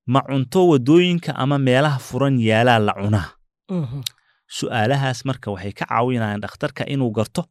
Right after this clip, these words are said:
Speaker 1: cudurka iyo halka uu ka yimid.
Speaker 2: Mhm.
Speaker 1: Qodobka xiga, baaritaanka fuuqbax, waxa loo yaqaano dehydration assessment.
Speaker 2: Mhm.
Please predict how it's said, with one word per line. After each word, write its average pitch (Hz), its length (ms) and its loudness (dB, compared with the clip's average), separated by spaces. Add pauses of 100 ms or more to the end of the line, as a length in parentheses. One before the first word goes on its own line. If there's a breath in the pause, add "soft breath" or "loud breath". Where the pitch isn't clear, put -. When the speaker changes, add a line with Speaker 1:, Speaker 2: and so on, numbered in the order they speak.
(400)
Speaker 1:
cudurka 147 440 -2 (160)
iyo 107 260 -6
halka 131 380 -4
uu 107 140 -6
ka - 140 -4
yimid. 90 280 -2 (320)
Speaker 2:
Mhm. 135 320 -6 (500 soft breath)
Speaker 1:
Qodobka 170 380 2
xiga, 92 240 -8 (560)
baaritaanka 120 560 2
fuuqbax, 110 460 -2 (420)
waxa 107 160 -8
loo 123 140 0
yaqaano 123 420 0 (220)
dehydration 113 640 0
assessment. 104 480 -6 (220)
Speaker 2:
Mhm. 143 300 -4